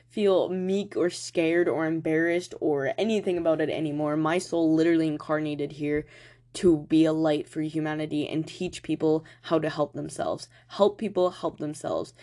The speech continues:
To teach people how to heal themselves. I'm not here to heal people in that sense where I do the direct healing. I'm here to show people how to do it for themselves. Like with Reiki and stuff, I might do that to people, but I'm not even the one healing. I'm just acting as a channel.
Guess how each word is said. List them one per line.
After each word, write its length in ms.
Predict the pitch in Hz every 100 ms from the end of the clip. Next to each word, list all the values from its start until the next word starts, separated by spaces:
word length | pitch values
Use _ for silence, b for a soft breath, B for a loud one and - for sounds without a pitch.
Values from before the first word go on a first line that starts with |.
| B -
To 80 |
teach 340 | 160 - 196 -
people 300 | 175 165 156
how 160 | 170
to 100 | 151
heal 240 | 147 151 139
themselves. 480 | 139 151 - 82 - _
I'm 160 | 226 285
not 220 | 415 339
here 180 | 349 339
to 100 | 226
heal 380 | - 170 156 104
people 460 | - 120 80 - _ _ _
in 160 | 185 175
that 180 | 151 -
sense 320 | - 101 -
where 120 | - -
I 200 | 175 170
do 180 | 165
the 100 | 151
direct 360 | 139 139 120 -
healing. 280 | 123 127 151 B B
I'm 160 | - 190
here 220 | 190 196
to 100 | 185
show 400 | 165 - 175 170
people 320 | 160 160 147
how 260 | 147 - 156
to 120 | 156
do 200 | 143 143
it 100 | 143 -
for 160 | 147
themselves. 600 | 120 95 - - 62 - B B B -
Like 120 | 196
with 180 | 196 175
Reiki 340 | 175 202 214
and 140 | 175
stuff, 240 | 165 160 160
I 80 | 180
might 280 | 226 196
do 160 | - 175
that 200 | 196 -
to 80 | 156
people, 320 | 165 165 160
but 160 | 160 -
I'm 160 | 175 254
not 160 | 330
even 200 | 320 277
the 80 | 185
one 180 | 170 156
healing. 420 | 147 170 208 139
I'm 200 | 113 202
just 180 | 302 151
acting 320 | 135 156 156
as 160 | 135 131
a 60 |
channel. 440 | - 156 160 117